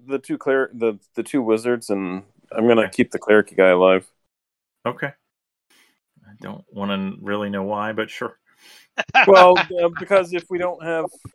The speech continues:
Speaker 1: Falwell, maybe he'll be able to provide information about the
Speaker 2: Oh, me? Okay. All right. So, and are you gonna do anything with the cleric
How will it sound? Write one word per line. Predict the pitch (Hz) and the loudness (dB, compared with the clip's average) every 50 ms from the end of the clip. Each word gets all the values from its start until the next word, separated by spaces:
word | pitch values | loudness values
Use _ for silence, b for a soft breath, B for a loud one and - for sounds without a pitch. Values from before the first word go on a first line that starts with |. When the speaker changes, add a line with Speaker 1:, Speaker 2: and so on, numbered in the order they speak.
| _ _ | _ _
Speaker 1:
Falwell, | 147 143 151 156 135 113 101 95 92 90 98 107 - _ _ _ _ _ _ _ _ _ _ _ _ _ _ | -4 -4 -2 -2 -4 -4 -6 -6 -10 -12 -14 -16 -18 _ _ _ _ _ _ _ _ _ _ _ _ _ _
maybe | - 117 117 113 110 113 | -10 -8 -8 -6 -6 -2
he'll | 113 120 117 | 0 0 0
be | 110 117 113 | 0 0 0
able | 110 107 107 | 0 -2 -4
to | 104 | -8
provide | 98 - 101 104 107 104 104 | -10 -10 0 2 4 4 4
information | 101 98 - - 101 98 101 98 - - 95 92 | 2 -4 -6 -4 -2 0 0 -2 -2 -6 -6 0
about | 87 85 87 87 - | 2 2 2 2 0
the | _ 87 | _ 0
Speaker 2:
Oh, | 85 85 85 87 85 - _ _ _ - | 4 4 4 2 2 -4 _ _ _ -10
me? | 139 160 170 160 - _ - | -8 -8 -8 -8 -12 _ -16
Okay. | 151 - - 175 156 - _ _ _ _ _ _ _ _ _ _ _ _ _ _ _ _ _ _ _ _ _ _ _ _ _ | -14 -12 -10 -12 -12 -12 _ _ _ _ _ _ _ _ _ _ _ _ _ _ _ _ _ _ _ _ _ _ _ _ _
All | 104 98 | -10 -10
right. | 90 87 85 85 87 - - _ _ | -8 -8 -8 -12 -12 -14 -18 _ _
So, | - - - 104 95 90 90 92 92 92 92 92 87 87 90 92 90 _ _ _ | -20 -18 -14 -10 -8 -6 -6 -6 -8 -10 -10 -12 -12 -12 -12 -14 -18 _ _ _
and | 95 95 92 92 92 92 92 92 92 92 92 92 92 92 92 | -6 -4 -4 -4 -4 -6 -4 -4 -4 -2 -2 -2 -4 -4 -4
are | 95 | -6
you | 92 95 | -6 -4
gonna | 107 98 92 | -6 -6 -4
do | 87 101 98 101 | -6 -4 -4 -4
anything | 101 101 98 - - 104 98 98 98 95 | -4 -4 -6 -6 -6 -6 -6 -4 -4 -6
with | 95 92 - - _ | -6 -8 -10 -12 _
the | 101 98 92 92 90 87 87 87 85 82 80 80 _ _ _ _ _ _ _ _ _ _ _ _ _ _ _ _ _ b b b b b b b b _ _ _ - | -8 -8 -6 -6 -8 -8 -10 -10 -12 -14 -16 -20 _ _ _ _ _ _ _ _ _ _ _ _ _ _ _ _ _ b b b b b b b b _ _ _ -18
cleric | - - 117 113 110 104 | -4 0 2 2 2 2